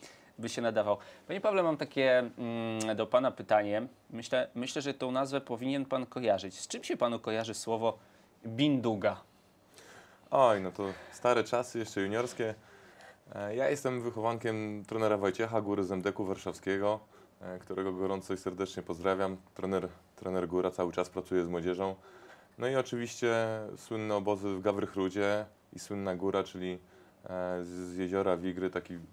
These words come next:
Speaker 2: długi podbieg piaszczysty. No i tam troszkę zdrowia człowiek musiał zostawić, żeby, e, żeby się dobrze przygotowywać do sezonów, e, reprezentacyjnego i klubowego.
Speaker 1: No, trzeba powiedzieć, że na tej bindudze to się talenty wielu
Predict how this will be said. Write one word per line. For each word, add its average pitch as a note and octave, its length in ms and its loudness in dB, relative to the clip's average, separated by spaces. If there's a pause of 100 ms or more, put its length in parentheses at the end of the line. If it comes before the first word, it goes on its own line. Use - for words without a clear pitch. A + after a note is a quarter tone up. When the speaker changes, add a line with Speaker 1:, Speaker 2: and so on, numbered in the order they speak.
(200)
Speaker 2:
długi F#2+ 360 -4
podbieg F2+ 440 -2 (200)
piaszczysty. F#2 600 -2
No F#2 260 -4
i F#2+ 140 -6
tam G2 300 -2 (440)
troszkę G#2 320 -4
zdrowia G2 320 0
człowiek F#2+ 300 -2
musiał F#2+ 240 -2
zostawić, F2+ 460 -2
żeby, F2 320 -6 (640)
e, - 240 -8
żeby F3+ 200 -4
się F#3 100 -6
dobrze C#3 220 2
przygotowywać B2+ 580 2
do A#2+ 100 -2
sezonów, B2+ 540 0
e, G2+ 240 0
reprezentacyjnego F#2 840 -2
i F2+ 60 -2
klubowego. E2 520 -6 (340)
Speaker 1:
No, B2 100 -10
trzeba C3 220 -2
powiedzieć, B2 240 -6
że B2+ 80 -4
na A#2+ 80 -4
tej B2 160 -4
bindudze A#2+ 460 -2
to B2 120 -6
się A#2+ 180 -6
talenty A#2+ 400 0
wielu B2 260 0